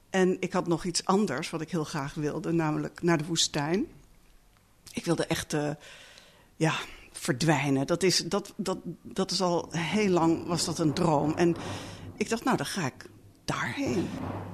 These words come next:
En dat geluid wat wij nu horen, dat is daar natuurlijk ook niet. Maar wel de wind die behoorlijk kan beuken en de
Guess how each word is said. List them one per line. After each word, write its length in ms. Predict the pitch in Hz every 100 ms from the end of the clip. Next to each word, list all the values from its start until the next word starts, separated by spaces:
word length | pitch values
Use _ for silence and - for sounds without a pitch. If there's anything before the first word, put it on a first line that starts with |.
| -
En 360 | - 170 156 -
dat 180 | 156 -
geluid 500 | - 143 139 147 156
wat 140 | 151
wij 140 | 147 143
nu 120 | 147
horen, 280 | 156 139 156
dat 160 | -
is 140 | - -
daar 160 | 139
natuurlijk 320 | - - 139 -
ook 140 | -
niet. 240 | 170 196 -
Maar 200 | 143 139
wel 160 | 143
de 120 | 139
wind 320 | 131 143 175 -
die 120 | 160
behoorlijk 420 | - 139 165 151
kan 220 | 143 143
beuken 480 | 135 151 156 160 170
en 120 | 139
de 120 | 143